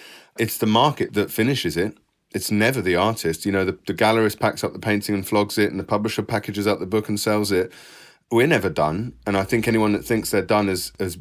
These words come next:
has bought into the economic imperative of that particular art form too wholly. Like, I wrote a film in lockdown f-, for Cillian, and we put it on at Manchester Un-, International Festival, and it's work we're really interested in and proud.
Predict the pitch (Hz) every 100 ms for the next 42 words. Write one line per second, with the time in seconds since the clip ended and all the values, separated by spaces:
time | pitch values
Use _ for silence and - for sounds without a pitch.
0 | 101 92 - 123 110 - 117 113 107 -
1 | 98 87 87 82 92 90 87 87 - 101
2 | 107 98 90 90 107 98 87 90 87 101
3 | - 90 101 87 95 101 95 98 87 85
4 | 113 95 117 92 67 - - 104 104 113
5 | 113 107 101 - 101 98 98 92 - 95
6 | 92 98 - 90 90 92 85 - - -
7 | 95 - 92 95 92 95 - 90 87 87
8 | 85 92 92 - 98 98 92 85 95 82
9 | 92 - 95 - - 78 104 - 104 107
10 | - 98 104 95 92 92 92 - - 107
11 | 104 95 95 98 110 104 101 104 104 95
12 | - 95 92 98 107 104